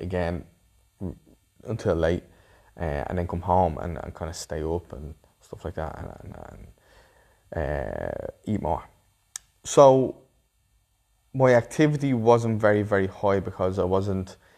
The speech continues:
in a sport when I was younger. And that, that's something I do regret. I wish I tried rugby in school. I wish I tried soccer in school and even other sports. Uh, I attempted more sports when I was older. For example,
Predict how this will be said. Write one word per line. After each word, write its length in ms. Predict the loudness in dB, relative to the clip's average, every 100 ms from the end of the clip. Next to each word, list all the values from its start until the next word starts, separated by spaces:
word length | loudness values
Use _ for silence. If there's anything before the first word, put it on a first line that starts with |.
| _
in 140 | -4 -4
a 20 |
sport 480 | -6 -2 2 2 -2
when 100 | -8
I 40 |
was 120 | -6
younger. 320 | -4 -2 -2
And 140 | -2 -4
that, 200 | -4 -2
that's 220 | 0 -2
something 200 | -4 -2
I 60 | -2
do 160 | 0 0
regret. 400 | 0 0 0 2
I 60 |
wish 260 | 0 0 -2
I 60 |
tried 440 | -6 -2 0 0 0
rugby 440 | -2 -2 -4 -4
in 140 | -4 -6
school. 540 | -4 0 4 4 2
I 60 | -2
wish 240 | -6 -6
I 60 | -10
tried 500 | -4 0 2 0 -4 -20 -20 -20 _
soccer 320 | 4 4 4
in 120 | -4
school 420 | -4 -4 -4 -6 -14 _ -6
and 120 | -4
even 200 | -2 0
other 160 | 0
sports. 560 | 0 0 -2 -2 -12 -20 _ _ _ -10
Uh, 240 | -6 -4 0
I 120 | 2
attempted 640 | 2 0 0 0 2 0 0 _ _ -20 -20 _ _ -10
more 420 | -2 6 8 6
sports 460 | 2 2 4 4
when 80 | -2
I 80 | -2
was 320 | 2 2 4
older. 400 | 4 4 4 -2
For 180 | -4 -8
example, 580 | -4 -2 0 -2 -4